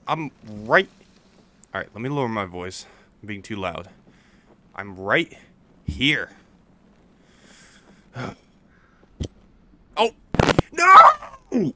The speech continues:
Why did I do that? Fuck! I, I was just gonna do this.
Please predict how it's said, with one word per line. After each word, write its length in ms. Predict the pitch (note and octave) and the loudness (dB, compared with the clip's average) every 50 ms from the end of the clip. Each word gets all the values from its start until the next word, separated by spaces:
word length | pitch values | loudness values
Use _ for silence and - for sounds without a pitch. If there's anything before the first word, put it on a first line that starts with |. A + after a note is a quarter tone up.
| _ - _ _ - | _ -20 _ _ 2
Why 240 | D4+ E4 F4 F4 E4+ | 6 8 8 8 6
did 140 | F4 E4+ | 6 4
I 100 | E4 D#4+ | 4 4
do 240 | D#4+ D#4+ E4 E4+ E4 | 4 4 2 2 2
that? 480 | E4 D#4+ D#4 D4+ C#4+ A#3+ G3 - - - - _ _ | 4 4 4 4 4 2 -2 -4 -8 -10 -12 _ _
Fuck! 540 | - - - - - A#4+ - - B4 G3+ - - - - - - _ _ _ _ _ - _ _ _ _ _ _ _ _ - - _ - - - | -20 -18 -8 0 2 4 4 4 4 0 -2 -8 -20 -20 -20 -20 _ _ _ _ _ -20 _ _ _ _ _ _ _ _ -20 -20 _ -20 -10 -6
I, 200 | C4+ C#4+ C#4 - - - - - - - - - - - _ _ - - - G3+ - - - - | -4 -4 -4 -4 -8 -10 -8 -8 -8 -8 -10 -16 -18 -20 _ _ -20 -20 -20 -20 -20 -20 -14 -2
I 160 | - C4 C#4+ | 0 2 2
was 220 | D4 D4 C4+ A#3 | 2 0 -2 -4
just 220 | C#4+ C#4+ C4+ - - | -4 -8 -6 -6 -4
gonna 220 | C#4 C4+ C4+ C4 | -2 -2 -2 -2
do 220 | G#3 A#3 B3 B3 | 0 -2 -2 -2
this. 560 | G3+ D#3 C#3 D#3+ F#3 A3 B3 B3+ - - - | -4 -4 -4 -2 -2 0 -2 -2 -4 -8 -12